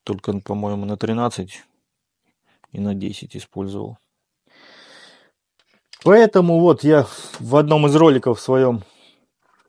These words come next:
сказал, показывал, что я купил. Вот мне н-, понадобилось разбирать сабельную пилу. Конкретно,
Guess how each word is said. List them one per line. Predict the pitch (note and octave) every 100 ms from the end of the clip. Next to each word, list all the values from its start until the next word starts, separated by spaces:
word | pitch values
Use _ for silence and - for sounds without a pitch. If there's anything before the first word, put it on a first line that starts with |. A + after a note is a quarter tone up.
| _
сказал, | - - B2 B2 A2+ - - _ _ _ _ -
показывал, | A#2 B2+ G#2+ G#2 G#2 G2+ - -
что | - -
я | A#2 B2+
купил. | - A#2 F#3+ F#3+ E3 - _ - - - _ - _ _ _ _ _ - _ _ _ _
Вот | A2 A2 A2+
мне | A#2+
н-, | B2+ D#3
понадобилось | - E3 A#3+ G#3 F#3 F3+ E3 D3+ - - _
разбирать | C3 C3+ C#3 D3+ C#3
сабельную | - C3+ C3 B2+ B2+ B2
пилу. | B2+ B2 A#2+ - _ _ _ _ _ _ _ _ _ _
Конкретно, | - A#2+ A#2 C3 B2 A#2+ A2+ G#2+